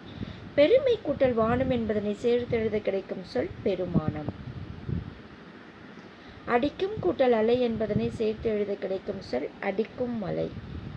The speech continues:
அடுத்து பொறுத்துக கொடுத்துருக்காங்க. விடிவெள்ளி, மணல், புயல், பனிமூட்டம். இதுக்கு சரியான ஆன்சர்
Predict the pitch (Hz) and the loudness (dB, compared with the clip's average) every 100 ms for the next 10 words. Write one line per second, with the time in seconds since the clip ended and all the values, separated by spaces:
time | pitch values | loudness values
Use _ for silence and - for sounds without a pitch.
0 | - - - - - - - - 262 - | -14 -16 -20 -20 -10 -8 -4 0 0 2
1 | 202 175 233 220 202 190 - - - 180 | -2 0 -4 -4 -4 -6 -8 -8 -4 -4
2 | 175 208 392 659 - - - - - - | -2 -2 -4 -6 -12 -12 -12 -14 -16 -12
3 | - - - - - - - 143 - - | -10 -10 -14 -10 -8 -8 -12 -16 -16 -18
4 | - - - - - - - - - - | -20 -20 -18 -16 -12 -6 -2 -2 -2 -4
5 | - 196 202 240 214 202 196 220 359 523 | -4 -2 0 4 4 4 2 2 0 -4
6 | - 185 180 185 202 330 523 - - 202 | -10 -4 -2 0 0 0 -2 -8 -4 0
7 | 202 196 262 - - 208 185 202 208 170 | 2 2 2 -2 -6 -2 -2 0 -2 -2
8 | 160 - 160 - - - - - - 214 | -4 -4 -6 -6 -12 -18 -18 -18 -4 2
9 | 214 214 240 233 269 285 254 208 214 233 | 2 2 0 0 0 2 2 0 0 -4